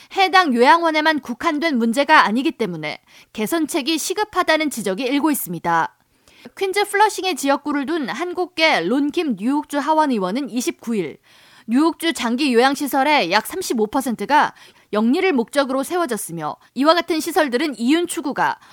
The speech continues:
어르신들 케어나 건강 유지 목적을 앞서는 경우가 있다고 우려를 표하면서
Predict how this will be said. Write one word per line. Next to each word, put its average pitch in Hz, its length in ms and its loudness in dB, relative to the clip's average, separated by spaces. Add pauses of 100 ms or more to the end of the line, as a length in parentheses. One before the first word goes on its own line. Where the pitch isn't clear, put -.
(140)
어르신들 285 540 -2
케어나 311 540 2
건강 285 520 -2
유지 277 220 -4
목적을 262 580 -2
앞서는 320 480 2
경우가 247 320 2
있다고 208 580 -4
우려를 294 300 0
표하면서 226 720 -2